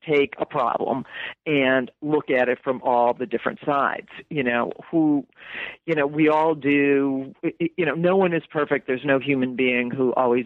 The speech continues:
does the right thing. And even the worst person, you know, a serial murderer, is, like, a regular, you know, person most of the time.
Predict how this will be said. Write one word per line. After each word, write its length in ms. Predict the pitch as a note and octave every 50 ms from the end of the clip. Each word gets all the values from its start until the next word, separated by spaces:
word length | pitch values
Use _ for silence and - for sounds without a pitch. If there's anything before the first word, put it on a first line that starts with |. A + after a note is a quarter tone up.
| -
does 200 | - B2+ B2 A#2 - -
the 100 | B2+ A#2
right 220 | A#2 G#2+ A2 - _
thing. 420 | - A#2+ G#2+ G#2 A#2 A#2+ - - - - _ _
And 640 | - A#2+ A#2 A#2+ A#2 A#2 A#2 A#2+ A#2+ A#2 A#2 A#2+ - - -
even 360 | C#3 C3+ C3+ B2+ B2+ B2 A#2+
the 100 | A2+ B2
worst 380 | A#2 B2 D3 F3+ G3 - - _
person, 480 | - A2+ A2+ A2 - B2 A#2+ B2 A#2 - _
you 120 | - D3 C3+
know, 120 | B2 A2+
a 180 | A2+ - - -
serial 320 | D3+ C#3+ C#3 C3+ B2+ B2
murderer, 560 | B2 B2 B2+ C#3 D3+ D3 B2+ A#2+ B2 A#2 - - - - - - - - - - - - - - _
is, 300 | - D#3 D3+ D#3 D3 C3+ C3 - - _ _ _
like, 300 | - D3 C#3+ D3 - - _ _ _ _ _
a 60 | D#3+
regular, 680 | D3 D3+ D#3 D#3 D3+ D#3 D3+ C3+ C#3+ C#3+ C3+ C3+ C#3 C3 B2 - _ -
you 220 | C#3+ C#3 C#3 C3+
know, 300 | B2+ A#2+ B2 B2+ B2+ D3 - _ _ _
person 520 | - E3+ F3 F3+ - - D#3 C#3 C#3 C#3
most 280 | C#3+ D3 C#3+ C#3 - -
of 80 | C3+ A2+
the 80 | C3
time. 580 | C#3 - D#3+ E3 F3+ F3+ - - - - -